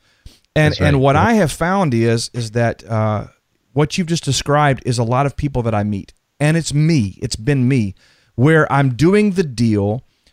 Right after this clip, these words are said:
Speaker 1: I'm,
Speaker 2: Mm-hmm.
Speaker 1: I'm striving for success and influence and meaning and all these things. And yet, while I'm going for the deal, the things that really matter are falling by the wayside, beginning with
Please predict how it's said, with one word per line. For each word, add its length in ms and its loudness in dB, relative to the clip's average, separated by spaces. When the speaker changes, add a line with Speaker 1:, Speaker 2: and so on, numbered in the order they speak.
Speaker 1:
I'm, 340 2
Speaker 2:
Mm-hmm. 100 -4
Speaker 1:
I'm 500 0
striving 720 -2
for 180 -4
success 800 -2
and 300 0
influence 760 -2
and 240 2
meaning 440 2
and 80 -4
all 240 2
these 260 -4
things. 500 -4
And 180 2
yet, 300 0
while 340 2
I'm 220 0
going 320 -2
for 180 -4
the 140 -4
deal, 580 0
the 140 0
things 380 0
that 120 -2
really 300 0
matter 460 0
are 100 -2
falling 440 -2
by 100 0
the 100 0
wayside, 560 0
beginning 640 2
with 420 0